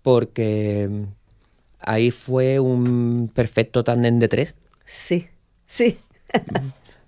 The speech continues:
Speaker 1: Porque,
Speaker 2: <laughs> ¿Verdad?
Speaker 1: mm, fue un proyecto que hicimos entre, entre Bruto, Constantin Bravo
Speaker 2: Sí.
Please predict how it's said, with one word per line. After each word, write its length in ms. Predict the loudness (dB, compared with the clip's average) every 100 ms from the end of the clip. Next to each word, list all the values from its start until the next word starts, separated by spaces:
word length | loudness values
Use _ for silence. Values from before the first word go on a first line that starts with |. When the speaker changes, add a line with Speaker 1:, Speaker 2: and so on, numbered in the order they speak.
| 0
Speaker 1:
Porque, 300 | 4 4 4
Speaker 2:
<laughs> 460 | 2 4 4 2 0
¿Verdad? 0 | -4 -6 -8 -10 -2
Speaker 1:
mm, 760 | 2 2 2 0 -2 -2 -4 -6 -12
fue 200 | 0 2
un 100 | 4
proyecto 260 | 2 0 -2
que 80 | -2
hicimos 320 | 0 0 0
entre, 800 | 0 0 0 0 0 -2 -4 -4
entre 240 | -4 -2 0
Bruto, 440 | 0 0 -2 -2 _ _ _ _
Constantin 480 | -2 2 2 2 2
Bravo 360 | 2 2 0 -6 _ _ _
Speaker 2:
Sí. 360 | -6 -4 -4